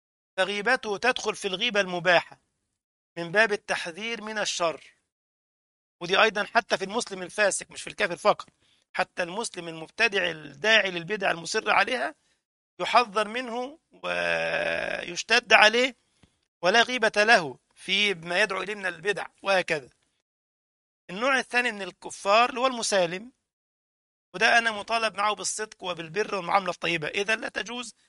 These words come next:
غيبته، لا تجوز غيبته، خاصة أن حديث النبي قال: "لا يدخل أهل الجنة الجنة حتى يقتص لأهل النار منهم".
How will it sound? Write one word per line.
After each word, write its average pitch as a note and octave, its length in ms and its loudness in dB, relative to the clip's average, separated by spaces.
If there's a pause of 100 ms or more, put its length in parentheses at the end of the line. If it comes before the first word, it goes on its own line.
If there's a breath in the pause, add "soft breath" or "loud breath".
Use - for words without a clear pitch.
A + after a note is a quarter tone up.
(140)
غيبته، F3+ 440 0 (600)
لا F#3 100 6
تجوز G3 400 -2
غيبته، F3 480 -4
خاصة A#3+ 640 -4 (480 soft breath)
أن G#3+ 260 0
حديث F#3+ 480 -4
النبي F#3+ 400 -2
قال: A3 380 2
"لا F#3 180 -2
يدخل G#3 480 -8 (460)
أهل F#3 220 2
الجنة F3 520 -4
الجنة A3+ 520 -6 (420 soft breath)
حتى F#3 600 0
يقتص - 600 -2
لأهل F#3 440 0
النار F#3 380 -2
منهم". F3+ 420 -12